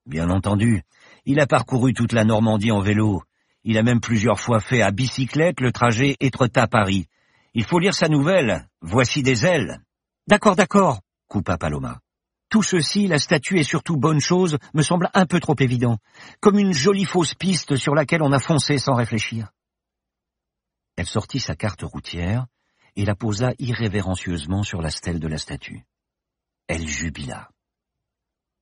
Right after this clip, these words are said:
Je pense qu'on s'est un peu emballé, professeur. Si on regarde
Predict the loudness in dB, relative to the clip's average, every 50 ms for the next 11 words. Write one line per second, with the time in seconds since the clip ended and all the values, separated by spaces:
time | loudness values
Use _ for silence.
0 | _ _ 0 0 0 2 2 0 0 0 0 -2 -2 0 0 0 0 0 0 2
1 | 2 2 2 2 2 2 0 -2 -2 -6 -6 -4 -6 -6 -6 -8 -10 -12 -14 _
2 | _ _ _ _ _ _ _ _ _ _ _ _ _ _ -14 -10 -4 0 0 0
3 | 2 0 0 0 0 0 0 0 0 -2 -4